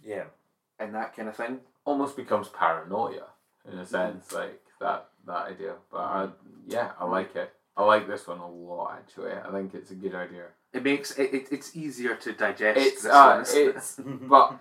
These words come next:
Speaker 3: sometimes the simplicity works, and it gets a lot of people in, in the ground, in the ground floor sort of thing.
Speaker 2: But what would be, but what I wouldn't want it to be is just like a, "Oh, you've completed this level.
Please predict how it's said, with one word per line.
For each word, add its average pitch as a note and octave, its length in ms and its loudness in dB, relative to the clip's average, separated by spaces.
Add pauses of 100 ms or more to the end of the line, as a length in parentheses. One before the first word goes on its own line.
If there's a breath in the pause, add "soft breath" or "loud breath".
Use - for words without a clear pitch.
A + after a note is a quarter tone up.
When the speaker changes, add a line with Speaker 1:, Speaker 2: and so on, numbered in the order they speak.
Speaker 3:
sometimes C3 680 2
the A2 120 -8
simplicity G2+ 680 -8
works, G2 640 -2
and F#2+ 160 -10
it G2 120 -14
gets G2+ 280 0
a G2 60 -6
lot F#2+ 280 2
of F#2+ 120 -8
people F#2 340 -8
in, F#2+ 240 -10
in F2 120 -16
the F#2 640 -16
ground, F#2 540 -2
in F#2+ 120 -10
the F#2+ 60 -8
ground F#2 320 -4
floor F#2 300 -6
sort - 240 -18
of - 160 -20
thing. - 160 -18 (320)
Speaker 2:
But B2+ 140 0
what D3 160 6
would C#3 180 -4
be, A#2+ 280 -12 (180)
but B2 220 0
what C3+ 180 4
I - 20 -4
wouldn't C#3+ 220 0
want A#2 140 -2
it - 80 -8
to - 80 -20
be G#2 240 -8
is G#2 140 -12
just - 500 -12 (260)
like G#2 220 -14
a, F#2 160 -10 (440)
"Oh, A#2+ 100 -6
you've G2+ 180 -12
completed G2+ 320 -8
this G2 160 -10
level. F#2+ 360 -8